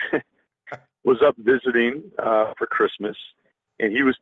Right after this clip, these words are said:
teaching him a couple real kind of basic little songs that he knows on the piano. So I was asking my wife today, you know, "How did, how did Cam's piano lesson go?" And she said, "You know what? He did really well.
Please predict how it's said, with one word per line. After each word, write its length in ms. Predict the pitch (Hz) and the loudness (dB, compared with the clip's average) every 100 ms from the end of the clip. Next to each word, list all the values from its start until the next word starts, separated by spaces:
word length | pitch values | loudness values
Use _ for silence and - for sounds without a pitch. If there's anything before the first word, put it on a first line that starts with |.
| - | -4
teaching 280 | 143 - 120 | -2 0 0
him 80 | |
a 60 | 110 | 2
couple 340 | - 113 107 | 2 2 2
real 220 | 98 104 95 | 4 4 4
kind 200 | 104 95 | 0 -2
of 140 | - | 0
basic 380 | 98 87 - - 104 | -2 0 -6 -6 0
little 220 | 92 87 - | 0 0 0
songs 420 | 95 90 90 85 | 0 0 -2 -6
that 120 | 90 90 | -6 -4
he 80 | |
knows 240 | 90 90 87 | -4 -4 -2
on 100 | 87 | -6
the 80 | 87 | -6
piano. 440 | 98 127 127 90 - | -4 -2 0 -2 0
So 220 | 104 95 - - - - | 2 2 0 -14 -14 -6
I 80 | - | -2
was 100 | 104 | 2
asking 280 | 123 127 120 | 2 0 -2
my 100 | 113 | 0
wife 240 | 107 120 - | 4 2 2
today, 280 | - 98 98 | 0 4 4
you 120 | 104 | 2
know, 100 | 101 101 | 0 2
"How 160 | 107 | 2
did, 180 | 104 95 - | 2 0 -2
how 140 | 107 | 2
did 120 | 104 - - | 2 0 -6
Cam's 240 | 98 92 - | -6 -6 -10
piano 240 | 92 127 | -4 0
lesson 340 | 131 87 - 87 | 0 0 -4 -6
go?" 200 | 85 90 | -4 -4
And 100 | 90 | -6
she 100 | - | -4
said, 140 | 117 98 | -2 -2
"You 60 | |
know 140 | 110 117 | 2 4
what? 220 | 117 - - - _ - | 4 2 -6 -20 _ -12
He 80 | 101 | -2
did 180 | 120 127 | -2 2
really 200 | 151 151 | 2 4
well. 360 | 107 95 101 | 4 4 2